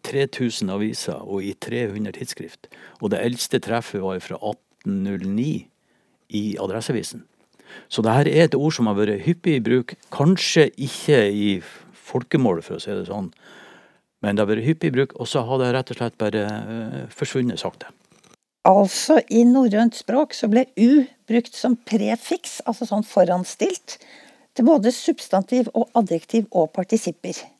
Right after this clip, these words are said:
Speaker 2: Sånne substantiv som umak, ugreie, uvett og uvilje, det er norrøne ord, og det er også adjektiv som ugild, usikker og utrygg. Og så har vi jo en mengde upartisipp, sånn som uhørt, unevnt,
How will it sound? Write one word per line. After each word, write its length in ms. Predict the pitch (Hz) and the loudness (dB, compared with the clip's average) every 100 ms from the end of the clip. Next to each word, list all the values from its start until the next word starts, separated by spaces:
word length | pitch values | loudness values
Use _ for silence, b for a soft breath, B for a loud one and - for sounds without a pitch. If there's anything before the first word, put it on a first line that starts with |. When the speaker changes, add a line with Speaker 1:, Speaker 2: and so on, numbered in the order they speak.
| _ _ _ _ _ | _ _ _ _ _
Speaker 2:
Sånne 300 | - 311 233 | 2 4 4
substantiv 640 | - 233 - 190 190 220 196 | 2 -4 0 0 2 0 0
som 200 | 214 220 - | 0 0 0
umak, 840 | 254 240 196 185 202 294 349 - - | 0 2 2 2 2 2 0 -4 0
ugreie, 840 | 233 240 202 160 190 190 196 262 - | 4 4 2 2 6 6 6 2 2
uvett 680 | 240 220 175 156 269 _ - | 4 4 0 0 -2 _ -6
og 80 | - | 0
uvilje, 720 | 240 208 165 175 170 254 226 | 2 2 0 -2 0 0 2
det 100 | 220 | 2
er 60 | |
norrøne 440 | 254 349 214 214 233 | 2 2 2 0 0
ord, 300 | 302 480 - b b b b b | 2 0 -2 b b b b b
og 140 | - 247 | -2 2
det 140 | 208 | 4
er 140 | 208 349 | 4 4
også 280 | 359 - - | 2 0 0
adjektiv 560 | 320 254 247 - 285 | 2 2 0 0 -2
som 120 | 254 294 | -2 -2
ugild, 760 | 277 320 269 190 208 277 269 | 2 4 4 2 4 4 4
usikker 800 | 311 269 226 - 220 - - 226 | 4 2 0 -2 -6 -6 -2 0
og 60 | 247 | 0
utrygg. 680 | 233 233 - - 135 127 - - _ _ _ _ _ _ _ - | 0 0 0 -2 -2 -2 -8 -20 _ _ _ _ _ _ _ -2
Og 100 | 269 | 2
så 120 | 247 | 4
har 120 | 233 | 4
vi 100 | 208 | 4
jo 180 | 214 214 - | 2 0 2
en 320 | 208 208 202 | 2 2 2
mengde 440 | 214 180 160 180 - | 0 -2 -4 -6 -4
upartisipp, 880 | 180 175 - 208 262 269 - 480 - | -4 -4 -6 -4 -2 0 0 -2 -4
sånn 240 | - 294 | -6 -2
som 160 | 320 285 | 0 2
uhørt, 560 | 285 269 220 240 240 | 2 2 2 2 0
unevnt, 540 | 254 233 208 202 202 | 0 2 2 2 0